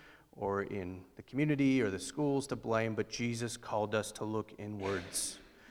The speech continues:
Jesus called us to examine ourselves before others.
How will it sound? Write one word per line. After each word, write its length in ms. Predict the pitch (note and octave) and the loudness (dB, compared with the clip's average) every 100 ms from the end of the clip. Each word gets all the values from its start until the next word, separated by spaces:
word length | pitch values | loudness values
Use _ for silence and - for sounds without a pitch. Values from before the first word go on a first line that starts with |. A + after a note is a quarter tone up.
| - - | -20 -14
Jesus 360 | - B2 A2+ G#2+ | -4 -2 -2 -4
called 280 | - G#2+ G#2 | 2 2 2
us 240 | G2 - | -2 -6
to 120 | - | -4
examine 480 | G#2+ G#2 G#2 G#2 G#2 | -4 -2 -2 -2 0
ourselves 960 | G2 - - G#2+ G2 F2+ F#2 - - - - _ _ _ _ _ _ | -2 -2 0 2 2 0 -6 -10 -10 -14 -18 _ _ _ _ _ _
before 360 | - G#2 A2 G#2 | -12 -4 0 2
others. 540 | G2 F#2 F2 F#2 - | 0 -2 -6 -8 -16